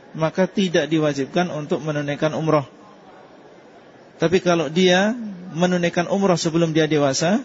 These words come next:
maka umrohnya sah. Namun dia ketika besar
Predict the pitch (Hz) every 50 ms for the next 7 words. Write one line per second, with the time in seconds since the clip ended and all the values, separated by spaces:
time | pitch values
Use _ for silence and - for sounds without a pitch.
0 | - - - - - - - - - - - 170 170 170 170 190 175 185 175 165
1 | 165 170 165 165 160 156 - 156 131 123 - - - - - - - - - -
2 | - - - - - - - - - - - - - - - - - - - -
3 | - 165 170 175 180 175 165 147 170 180 190 196 202 202 190 202 160 175 170 -
4 | 175 165 151 156 - - 170 175 202 226 233